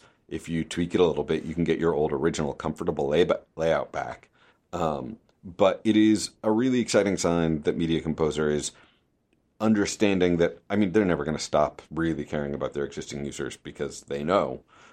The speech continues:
that they make a lot of their money on their existing users. They already have a lot of the big ones. They don't have to try and win over the big ones. They've got them. But this is a really aggressive push, combined with Media Composer First, which is free software, which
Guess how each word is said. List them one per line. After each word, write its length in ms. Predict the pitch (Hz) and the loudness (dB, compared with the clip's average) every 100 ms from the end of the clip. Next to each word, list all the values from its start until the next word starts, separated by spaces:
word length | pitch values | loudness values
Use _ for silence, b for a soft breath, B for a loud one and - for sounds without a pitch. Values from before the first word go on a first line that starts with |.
| b | b
that 160 | 73 - | -8 -4
they 140 | 82 | -4
make 160 | 78 - | -4 -2
a 60 | |
lot 120 | 73 | -2
of 80 | 76 | 0
their 140 | 82 78 | 0 2
money 240 | 95 101 | 2 0
on 80 | 71 | -2
their 100 | 78 | -6
existing 400 | - - - 67 | -8 -12 -10 -10
users. 260 | 67 69 | -10 -8
They 100 | - | -2
already 160 | 82 82 | -2 -2
have 360 | - 87 87 78 | 0 2 2 2
a 80 | |
lot 180 | 73 71 | -2 -4
of 60 | 71 | -6
the 80 | 67 | -6
big 160 | - | -6
ones. 200 | 65 65 | -8 -12
They 80 | 76 | -8
don't 120 | - | -8
have 120 | - | -8
to 80 | 82 | -12
try 180 | - 87 | -6 -2
and 180 | 82 76 | -2 2
win 200 | 90 87 | 4 4
over 340 | 82 87 80 | 2 2 0
the 100 | 69 | 0
big 180 | 67 - | -4 -6
ones. 200 | 65 - | -8 -8
They've 160 | 76 - | -6 0
got 260 | 90 - | 0 0
them. 200 | 76 - - - B 85 | -6 -12 -16 -20 B -2
But 300 | 113 78 - _ _ _ _ _ _ | 0 0 -8 _ _ _ _ _ _
this 220 | 85 90 | -6 -4
is 100 | 90 | 0
a 80 | 85 | 0
really 500 | 80 76 87 82 78 | 0 0 -2 0 0
aggressive 460 | 76 76 69 69 - | -2 -2 -2 -6 -4
push, 380 | 82 71 - - B B B | -4 -4 -4 -14 B B B
combined 420 | 175 156 165 143 | 0 2 2 2
with 400 | 92 80 - - - | 2 2 0 -12 -6
Media 240 | 95 85 | -2 -2
Composer 360 | 73 76 73 71 | -4 -4 -4 -6
First, 560 | - 113 104 90 - | 0 2 4 2 -6
which 160 | 82 73 | -8 -8
is 100 | 71 | -8
free 220 | - 110 | -2 -2
software, 460 | 90 90 87 90 85 | 2 0 2 2 2
which 240 | 78 - | 0 -8